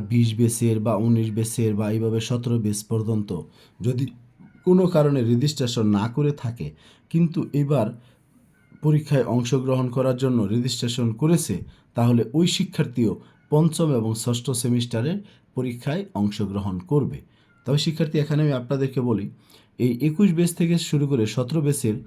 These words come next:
যে কোনো শিক্ষার্থী, আপনারা যারা এই দুই হাজার পঁচিশ সালে অনুষ্ঠিতব্য এই সেপ্টেম্বর মাসের যে পরীক্ষাটা হবে, এই পরীক্ষায় যদি আপনারা অংশগ্রহণ করেন, তাহলে আপনাদের আটটি বড় প্রশ্ন থাকবে। এখান থেকে আপনাকে চারটা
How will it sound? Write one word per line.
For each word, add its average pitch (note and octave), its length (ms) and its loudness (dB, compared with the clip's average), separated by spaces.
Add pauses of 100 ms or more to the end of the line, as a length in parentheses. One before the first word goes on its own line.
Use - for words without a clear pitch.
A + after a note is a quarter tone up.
(280)
যে A#2+ 160 2
কোনো E3 180 2
শিক্ষার্থী, C#3+ 500 -4 (180)
আপনারা D3+ 440 -2
যারা C3+ 160 0
এই A#2+ 120 -2
দুই B2+ 140 -2
হাজার C3 240 -2
পঁচিশ D3 260 -2 (100)
সালে A#2 180 0 (120)
অনুষ্ঠিতব্য C3 580 -6 (460)
এই G#2 60 -6
সেপ্টেম্বর C#3+ 560 -4
মাসের B2 300 -4
যে A#2 120 -4 (100)
পরীক্ষাটা C3 420 -6
হবে, A#2 260 -4 (340)
এই A2 200 -4
পরীক্ষায় C3+ 400 -2
যদি B2 120 -2 (100)
আপনারা A#2 240 -4 (100)
অংশগ্রহণ A#2 480 -4 (120)
করেন, C#3 220 0 (420)
তাহলে A#2+ 260 0
আপনাদের B2 500 0 (520)
আটটি D3 500 -2 (420)
বড় C3 220 4
প্রশ্ন C3 220 -2 (140)
থাকবে। B2 300 -2 (480)
এখান A#2 280 -2
থেকে C3 200 -2
আপনাকে B2+ 240 -4 (100)
চারটা D3+ 300 -4